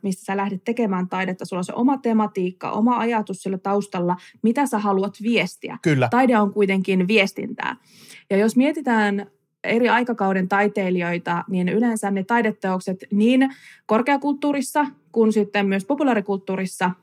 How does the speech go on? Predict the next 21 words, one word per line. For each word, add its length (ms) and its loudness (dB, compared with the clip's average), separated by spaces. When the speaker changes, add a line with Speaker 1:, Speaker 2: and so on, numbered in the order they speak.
Speaker 1:
niin 180 0
ne 100 -2
taide-, 500 0
taideteokset 840 -4
missä 240 0
muodossa 300 0
tahansa 360 0
ovat 180 -2
aikansa 480 0
kuvia. 340 -2
Speaker 2:
Totta 240 0
kai. 200 0
Speaker 1:
Ja, 460 6
ja 300 4
sitten 420 0
taiteen 440 2
tekeminen 580 2
on 220 0
hyvin 320 4
kokonaisvaltainen 1160 0
prosessi. 720 -8